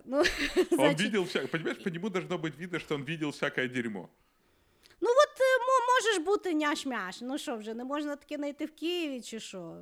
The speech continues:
Speaker 1: Вони і так нічого не рішають.
Speaker 2: Факт.
Speaker 1: Хорошо. Значить, і, е, міняти його на Луценка. Е, обговорюють про кредит від американців на мільярд баксів, е, про підвищення тарифів.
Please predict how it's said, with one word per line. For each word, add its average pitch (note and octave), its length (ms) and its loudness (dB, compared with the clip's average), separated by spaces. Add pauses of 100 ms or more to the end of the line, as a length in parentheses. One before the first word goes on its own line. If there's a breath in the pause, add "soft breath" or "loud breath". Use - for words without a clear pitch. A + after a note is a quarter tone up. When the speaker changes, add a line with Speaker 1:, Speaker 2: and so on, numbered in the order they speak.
(120)
Speaker 1:
Вони D4 260 -2
і F#4 60 0
так G#4 160 -4
нічого F4 340 -2
не B3+ 120 0
рішають. G3 340 -6
Speaker 2:
Факт. G#2+ 240 -6 (440 loud breath)
Speaker 1:
Хорошо. G#3+ 400 -2 (140)
Значить, B3+ 560 -6 (120)
і, E4+ 140 -2 (260)
е, A3+ 160 -2
міняти B3+ 520 -2
його A#3 500 -4
на G#3 420 -6
Луценка. G#3 680 -8 (720 loud breath)
Е, G#3 320 -2 (100)
обговорюють D4+ 720 -2
про B3+ 220 -2
кредит B3+ 440 -6
від G#3 140 -6
американців G3 640 -6
на F3+ 100 -4
мільярд F3+ 440 -4
баксів, D#3 580 -12
е, F3+ 360 -12
про C4 260 -4
підвищення G3 580 -10
тарифів. F4+ 520 -6